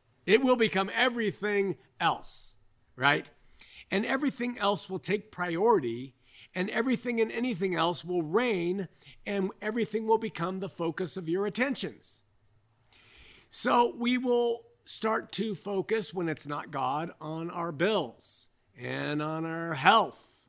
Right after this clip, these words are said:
and on our family worries and on our jobs and on our flesh and our hobbies and our bodies and our need to eat and our entertainments.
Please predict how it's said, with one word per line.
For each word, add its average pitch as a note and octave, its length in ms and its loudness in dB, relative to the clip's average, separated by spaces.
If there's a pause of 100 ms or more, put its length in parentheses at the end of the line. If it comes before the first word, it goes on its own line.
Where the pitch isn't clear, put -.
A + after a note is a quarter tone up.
and C#3+ 260 -8
on D#3+ 260 -6
our E3+ 280 -6
family G#3+ 720 -2
worries F3+ 760 4
and D3+ 180 -6
on F3+ 140 -4
our F#3+ 160 -2
jobs D3 920 0 (440)
and D3 180 -2
on F3+ 180 -2
our F#3 180 -2
flesh - 720 0
and C#3+ 180 -10
our E3+ 260 -4
hobbies E3+ 680 2
and D#3+ 140 -8
our F#3 200 -4
bodies F3+ 680 2
and D#3+ 80 -8
our E3 120 -8
need F#3+ 220 -2
to F#3+ 220 -8
eat A3+ 320 -4
and D#3 160 -6
our D#3+ 180 -2
entertainments. G#3 800 -4